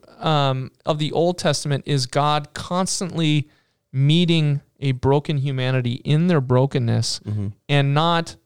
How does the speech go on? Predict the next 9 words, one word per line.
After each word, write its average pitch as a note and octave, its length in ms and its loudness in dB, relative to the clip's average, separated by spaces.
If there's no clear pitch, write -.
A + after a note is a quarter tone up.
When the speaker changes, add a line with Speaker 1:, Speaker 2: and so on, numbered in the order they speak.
Speaker 1:
full-fisted E3 960 0
pushing E3+ 360 -2
them C3+ 160 0
in B2 60 0
a A#2+ 60 0
certain B2+ 340 -4
direction. A#2+ 520 -2
And D3 260 -4
our, F#3 420 2